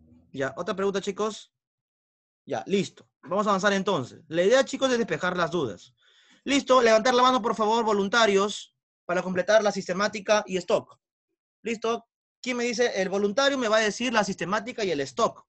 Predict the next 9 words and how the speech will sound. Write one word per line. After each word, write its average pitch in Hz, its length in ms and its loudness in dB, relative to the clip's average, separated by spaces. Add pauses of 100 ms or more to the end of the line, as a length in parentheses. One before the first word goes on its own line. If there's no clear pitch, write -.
(160)
de 151 160 -10
cada 208 240 0
columna, 165 500 -4 (440)
de 170 80 -8
cada 214 200 2
fila, 202 260 -2
perdón. 147 360 -6 (500)
Los 156 220 -4
dos. 180 420 -4